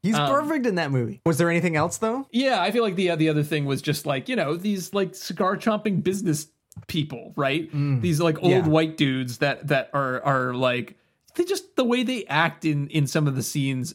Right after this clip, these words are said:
Speaker 2: is so funny because they're so wealthy and out of touch that it, it starts to get into that
Speaker 1: Yeah.
Speaker 2: sort of Mister Burns territory or, like, you know, the wealthy Texan or, like, any of those sort of,
Speaker 1: Yeah.
Speaker 2: like, rich people stereotypes. So, like, that was the other thing,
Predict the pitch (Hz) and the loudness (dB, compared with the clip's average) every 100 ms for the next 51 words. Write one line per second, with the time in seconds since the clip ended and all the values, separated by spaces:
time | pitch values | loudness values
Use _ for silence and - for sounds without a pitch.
0 | 156 135 127 - - _ _ - - 170 | -2 0 -2 -6 -12 _ _ -2 2 2
1 | - 170 131 123 143 156 147 180 160 143 | 2 2 2 2 0 0 0 2 0 -2
2 | - _ 156 175 160 170 139 127 127 113 | -8 _ 4 4 4 2 2 2 0 -2
3 | - 127 - 135 135 139 131 123 - 135 | -4 -4 -4 -4 -2 -4 -4 -8 -2 -4
4 | - 139 127 127 120 110 117 123 123 143 | -2 -2 -2 0 -2 -2 -4 -4 -2 -2
5 | 123 117 120 120 - 123 107 120 117 117 | -4 -4 -6 -10 -6 -6 -4 -4 -2 -4
6 | 117 117 113 - _ _ - 143 131 117 | -6 -6 -8 -12 _ _ -4 -2 0 -2
7 | 113 139 123 117 117 127 127 - 123 - | -6 -2 -2 -2 -6 -4 -4 -2 -6 -4
8 | 156 - 139 120 120 120 - 123 113 113 | -10 -8 -8 -6 -6 -8 -6 -6 -4 -6
9 | 117 - - - 165 170 151 151 139 - | -6 -8 -18 -4 0 2 4 4 2 0
10 | 135 135 127 - 147 151 - 143 117 123 | 2 2 0 -4 0 0 0 -4 -4 -6
11 | - 120 117 - - - - - - 135 | -8 -10 -8 -10 -8 -8 -8 -8 -6 -4
12 | 139 - _ - 302 269 240 156 156 175 | -4 -8 _ -6 -2 -2 0 0 2 0
13 | 202 208 208 208 | 0 -2 -2 -6